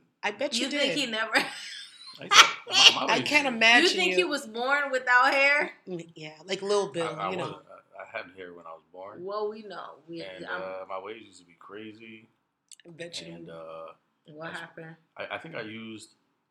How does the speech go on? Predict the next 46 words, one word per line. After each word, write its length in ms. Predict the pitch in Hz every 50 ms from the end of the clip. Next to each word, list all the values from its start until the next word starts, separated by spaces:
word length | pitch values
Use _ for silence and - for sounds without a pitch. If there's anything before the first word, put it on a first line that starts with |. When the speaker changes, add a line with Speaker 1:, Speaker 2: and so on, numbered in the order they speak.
| _
Speaker 3:
S 180 | - 135 135 -
curl, 440 | - - 110 92 85 85 90 90 -
and 80 | -
that's 140 | 349 427 508 539
what, 220 | 523 539 539 403
Speaker 1:
Ooh. 120 | - - - - _ _ _ _
Speaker 3:
that's 140 | - -
what 80 | 117 104
made 160 | 104 104 101
my, 240 | 101 95 95 92 90
uh, 40 | 90
Speaker 2:
Really? 460 | 90 214 233 254 262 254 220 180 - _
So 240 | - - - 262 247
you 300 | 233 226 269 311 320 311
were 160 | 330 330 330 320 302 - - _ _ _
Speaker 3:
Yo, 120 | - 127 123
when 100 | 117 123 165
Speaker 2:
you 60 | 226
Speaker 3:
I 20 |
was 120 | 247 - -
sixteen, 440 | 220 180 - - - 202 208 202 190
bro, 200 | 196 196 196 196
my 100 | 180 175 165
life 200 | 170 180 175 -
was 100 | 135 -
crazy. 440 | - - 196 170 151 127 - - - _ _ _ _ _
Speaker 2:
Did 240 | 190 233 262 240 202
your, 280 | 240 269 277 285 294 294 294 285 277 - -
Speaker 3:
<laughs> 300 | - - - - 180 175
Speaker 2:
did, 220 | 185 240 262 240 233
um, 520 | 240 233 233 226 226 226 226 226 220 - _ _ _ _ _ _ - _ _ _ _ _ _ _
so 300 | - - - 262 254 247 214
I'm 220 | 233 269 320 302
happy, 460 | - - 247 233 247 247 - 254 233 196
though, 220 | 175 185 180 185 180
that 160 | 175 170 165
you 200 | 175 175 202 214
are 160 | 208 190 185 175
one 220 | 170 180 180 185
of 140 | 185 165 _
the 80 | 175
people 560 | 170 - - 185 185 175 _ 196 196 202 202 196
who 320 | 202 185 180 165 165 160 _ _ 165
is 140 | 160 - -
humble 500 | - - - 175 180 180 170 180 175 160
enough 340 | 160 165 156 151 156 -